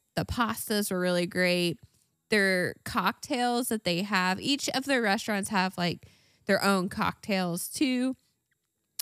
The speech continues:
At Tuscan, the one that we really enjoyed was the fizzing thyme. I think we had two each 'cause it was just so good.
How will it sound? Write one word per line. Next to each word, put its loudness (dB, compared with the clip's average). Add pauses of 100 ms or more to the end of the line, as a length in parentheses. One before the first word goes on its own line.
(240)
At 2
Tuscan, 2
the 2
one 4
that 4
we 2
really 2
enjoyed 2
was -2
the -4
fizzing 0
thyme. 0
I 0
think -4
we -2
had 0
two 0
each 2
'cause -6
it 0
was -2
just 0
so 4
good. 2